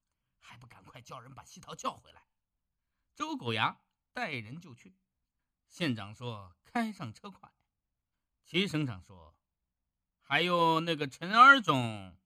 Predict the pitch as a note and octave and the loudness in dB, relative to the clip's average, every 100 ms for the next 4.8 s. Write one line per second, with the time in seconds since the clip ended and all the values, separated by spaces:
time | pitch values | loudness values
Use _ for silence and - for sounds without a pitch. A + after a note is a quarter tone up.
0 | _ _ - A2+ A2 F#2+ F#2+ G2+ G#2 G#2+ | _ _ -12 -10 -10 -12 -18 -14 -12 -12
1 | G#2+ _ _ _ _ _ _ _ _ _ | -14 _ _ _ _ _ _ _ _ _
2 | _ - C#4 A3 B3 C4+ F3+ B3+ G3 A2+ | _ 8 8 8 4 4 2 -2 -4 -6
3 | _ - C4+ C4 B2+ C#3 - _ - B3+ | _ -8 0 0 0 -4 -6 _ -6 -4
4 | - B3 E4 F3+ A#3+ A#3+ C#3 E3 | -4 -4 -2 0 0 0 -2 -6